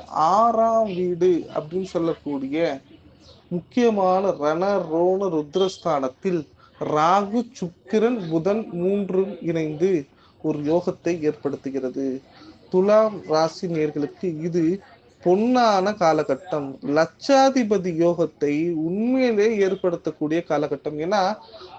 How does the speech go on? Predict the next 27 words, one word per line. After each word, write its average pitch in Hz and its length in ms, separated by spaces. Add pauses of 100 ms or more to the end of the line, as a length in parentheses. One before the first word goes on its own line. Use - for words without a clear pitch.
(240)
ஆறாம் 247 600
இடம் 190 280
மட்டும் 185 380
திடீர்னு 202 480 (100)
உச்சமாச்சுன்னு 202 680
வச்சுக்கோங்களேன், 151 580 (960)
ஏழைக்காரன் 208 760
கூட 185 120 (380)
பணக்காரனா 196 680 (180)
ஒரே 170 380
நாள், 175 240
அந்த 147 180 (220)
ஓவர் 262 320
நைட்ல 214 340
சூ-, 214 380
சூ-, 202 380
சூரிய 269 320
வம்சம் 180 340
படம் 165 240
மாதிரி 190 240
மாறுறதுக்கான 165 760 (500)
ஒரு 165 260
அமைப்பு 196 520 (220)
இதுதான். 156 380 (440)
ஒரு 208 200 (120)
படம் 254 380
வந்து 240 180